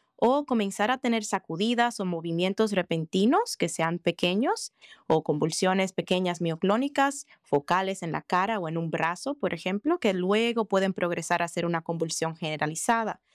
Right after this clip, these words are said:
O sea que si comenzamos a ver cualquiera de estos signos, se puede tener un poco de tiempo para estar seguro de que pongamos al niño en un lugar seguro antes de que comience una convulsión generalizada.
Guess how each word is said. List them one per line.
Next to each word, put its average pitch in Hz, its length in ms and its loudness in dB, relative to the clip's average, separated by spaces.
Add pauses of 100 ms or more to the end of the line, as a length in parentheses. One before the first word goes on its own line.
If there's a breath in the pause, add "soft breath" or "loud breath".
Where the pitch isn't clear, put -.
(140 soft breath)
O - 60 -20
sea 185 180 0
que 185 100 -2
si 185 160 -4
comenzamos 202 640 0
a 247 80 2
ver 240 160 0
cualquiera 202 480 0
de 202 140 -2
estos 196 260 -2
signos, 311 580 -2 (200 soft breath)
se - 180 -18
puede 190 220 2
tener 196 180 0
un 196 100 -2
poco 190 240 0
de 180 120 2
tiempo 254 420 0
para 180 140 2
estar 170 200 -2
seguro 175 380 0
de 185 80 0
que 165 140 -4
pongamos 165 420 0
al 165 140 2
niño 180 200 2
en 180 120 2
un 160 100 0
lugar 151 240 0
seguro 214 460 0
antes 165 260 -4
de 165 100 -2
que 165 140 -10
comience 175 480 0
una 160 140 -2
convulsión 156 560 -2
generalizada. - 800 -4